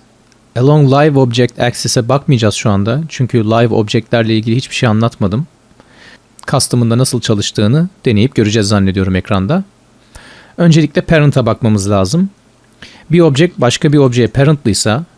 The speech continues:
mesela bu seçmiş olduğumuz küreyi burada yamultmuş olduğumuz kübe parentlayalım. Object moddayken bizim objemizin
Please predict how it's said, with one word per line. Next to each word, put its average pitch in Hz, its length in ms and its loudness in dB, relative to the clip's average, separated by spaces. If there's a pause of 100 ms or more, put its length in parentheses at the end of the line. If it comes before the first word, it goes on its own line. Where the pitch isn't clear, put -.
mesela 110 360 -2
bu 120 40 -2
seçmiş - 420 -4
olduğumuz 107 580 -2 (280)
küreyi 117 440 0 (680)
burada 117 200 2
yamultmuş 127 460 0
olduğumuz 107 560 -2 (640)
kübe 110 320 -2
parentlayalım. 107 720 -2 (2000)
Object 143 380 0
moddayken 143 680 2 (840)
bizim 127 300 0
objemizin 120 680 0